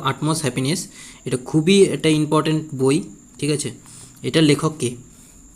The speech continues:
লেখিকা কে actually? কারণ এটা লিখেছিলেন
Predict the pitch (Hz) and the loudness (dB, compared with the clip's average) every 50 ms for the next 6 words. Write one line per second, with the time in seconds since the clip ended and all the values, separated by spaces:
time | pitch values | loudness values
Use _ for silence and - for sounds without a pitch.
0 | - - - - - - - - - - - - - - - - 135 131 147 147 | -20 -20 -20 -20 -20 -20 -20 -20 -20 -20 -20 -20 -20 -20 -14 -8 -4 -2 -2 -2
1 | 147 165 160 170 156 151 - 139 139 - 143 131 - - - 131 127 127 143 175 | -2 -2 -2 -2 -2 -2 -2 -6 -6 -6 -8 -8 -6 -6 -4 -4 -4 -4 -4 -6
2 | - - - - - - - - - - 127 135 147 156 156 156 156 - - - | -8 -10 -18 -20 -20 -20 -20 -14 -8 -4 -2 0 2 0 0 -2 -6 -10 -12 -8
3 | - 139 - 151 147 147 143 151 139 143 135 165 214 | -6 -2 0 0 0 0 0 0 -2 -2 0 0 -2